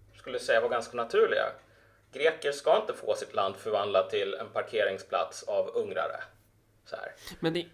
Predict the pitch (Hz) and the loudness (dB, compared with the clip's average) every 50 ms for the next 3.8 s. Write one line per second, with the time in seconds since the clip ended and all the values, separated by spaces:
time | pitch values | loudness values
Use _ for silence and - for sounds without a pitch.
0 | _ - - 165 175 160 - - - _ _ - - 156 165 170 165 170 - 196 | _ -4 -2 0 0 0 -2 -6 -18 _ _ -2 0 0 0 0 -2 -4 -4 -6
1 | 208 208 196 190 - 170 143 123 113 139 127 127 113 113 113 - 113 110 113 135 | -4 -4 -6 -6 -4 -4 -4 -4 -4 -4 -2 -2 -2 -4 -4 -6 -6 -6 -4 -4
2 | 147 - - - - - - - - - - - - _ _ _ _ _ _ - | -6 -8 -6 -2 -2 -2 0 0 -4 -4 -6 -8 -14 _ _ _ _ _ _ -8
3 | - 143 135 151 143 139 131 - - - 135 120 - - - | -4 0 2 2 2 2 0 -4 -4 -6 -6 -6 -6 -12 -16